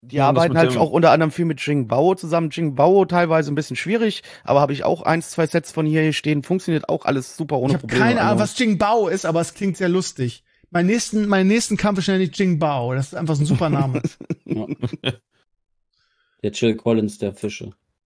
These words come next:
Speaker 3: Ja, richtig. Ähm, wir sind, wir sind jetzt völlig falsch abgebogen und sind, äh, eigentlich noch bei Serien und Filme.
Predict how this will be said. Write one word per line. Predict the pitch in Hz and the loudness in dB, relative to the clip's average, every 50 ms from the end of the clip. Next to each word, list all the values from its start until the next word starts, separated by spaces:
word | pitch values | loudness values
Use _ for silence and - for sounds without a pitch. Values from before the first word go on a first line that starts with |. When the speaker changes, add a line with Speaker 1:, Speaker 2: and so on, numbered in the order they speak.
| _ - | _ 0
Speaker 3:
Ja, | 196 196 180 165 - - _ - | 0 0 0 -2 -4 -8 _ -2
richtig. | 180 202 196 - - 160 135 - - _ | -2 -2 -2 0 -2 -4 -4 -4 -6 _
Ähm, | - 311 339 349 349 349 359 359 359 349 349 349 339 339 285 - - - | 0 2 2 4 2 0 0 0 0 0 2 2 2 0 -2 -4 -4 -4
wir | 240 220 277 294 294 | -2 2 2 2 2
sind, | 320 330 247 | 0 -2 0
wir | 240 294 285 | 0 0 0
sind | 277 285 - | 0 -4 -4
jetzt | - 240 247 233 - - | -2 -2 -2 -2 -4 -6
völlig | - - 302 330 302 - | -2 0 0 0 0 0
falsch | - 254 - | -2 -4 -2
abgebogen | 233 170 - - 202 180 196 202 208 233 285 | -4 -6 -6 -2 -2 0 0 0 0 -2 -4
und | - 208 208 190 | -2 -2 -2 -2
sind, | - 220 214 214 214 208 - - | 0 0 0 0 0 -4 -6 -4
äh, | 196 202 202 180 | -2 -2 -2 0
eigentlich | - 220 262 285 277 | -2 -2 -2 0 -2
noch | 269 | 0
bei | - 247 220 | 0 0 0
Serien | 185 226 269 247 247 226 | 2 0 0 0 0 0
und | 185 185 175 | 0 0 -2
Filme. | - - - 302 311 262 202 214 262 359 | 0 0 0 2 2 2 2 0 0 -2